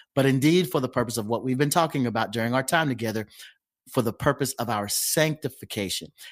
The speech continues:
and the sanctifying work that comes in the way of suffering. I'll, I'll mention this as, as, as I turn it back over to you. A-, as, as I speak to you, I'm in my, my office, uh, here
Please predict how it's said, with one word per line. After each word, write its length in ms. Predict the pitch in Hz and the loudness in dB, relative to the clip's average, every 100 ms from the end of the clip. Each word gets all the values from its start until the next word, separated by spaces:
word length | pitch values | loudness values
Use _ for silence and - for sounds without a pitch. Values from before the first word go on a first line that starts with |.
| - | -4
and 120 | 117 | -2
the 80 | 113 | 0
sanctifying 760 | - 147 151 160 151 151 151 127 | 2 2 2 0 2 2 2 0
work 240 | 120 - | -4 -4
that 180 | 110 - | -10 -6
comes 500 | 143 123 110 104 - - _ - | -2 0 0 -4 -8 -12 _ -4
in 160 | 123 | -2
the 80 | 117 | 0
way 460 | 117 120 120 110 107 _ _ - | 0 0 0 -2 -6 _ _ -6
of 100 | 113 | -4
suffering. 400 | - 120 - 104 | 0 0 0 2
I'll, 160 | 143 - | 4 6
I'll 120 | 151 | 4
mention 400 | 156 147 135 123 | 4 2 0 2
this 240 | 135 135 | 2 2
as, 180 | 120 110 - | -2 -2 -4
as, 160 | 120 | -6
as 180 | 123 113 | -4 -2
I 60 | 113 | -2
turn 240 | - 120 | -2 -2
it 80 | 104 | 0
back 200 | 117 120 | -2 -2
over 200 | 123 123 | -4 -2
to 160 | - 110 | -4 -4
you. 240 | 107 92 - - - - | -4 -6 -12 -20 -20 0
A-, 160 | 131 135 | 2 4
as, 160 | 139 - | 2 4
as 140 | 139 | 6
I 100 | 147 | 6
speak 320 | 151 - 151 - | 4 4 0 2
to 100 | 127 | 2
you, 160 | 131 | 4
I'm 120 | 123 | 4
in 180 | 123 113 - | 4 0 -2
my, 320 | 117 113 113 | -2 0 -2
my 160 | 117 113 113 | -4 -6 0
office, 500 | 135 - 110 - - - - _ | 0 0 -4 -4 -6 -12 -20 _
uh, 220 | 117 113 110 | -4 -2 -4
here 400 | - 131 131 | 0 2 4